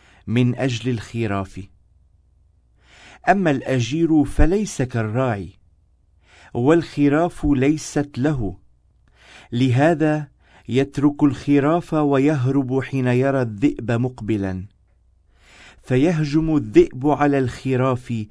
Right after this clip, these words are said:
ويشتتها، ويهرب الأجير لأنه أجير ولا تهمه الخراف. أما أنا فإني الراعي الصالح،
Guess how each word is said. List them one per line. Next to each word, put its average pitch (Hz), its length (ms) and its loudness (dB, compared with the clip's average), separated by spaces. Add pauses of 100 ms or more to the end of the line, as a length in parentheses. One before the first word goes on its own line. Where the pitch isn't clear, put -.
(340)
ويشتتها، 123 1200 0 (1040)
ويهرب 151 640 2
الأجير 143 720 4
لأنه 131 760 -2
أجير 110 720 -2 (380)
ولا 120 300 0
تهمه 131 640 -2
الخراف. 113 720 -4 (1300)
أما 143 380 0
أنا 147 300 0 (840)
فإني 156 520 0
الراعي 139 420 0
الصالح، 110 760 -4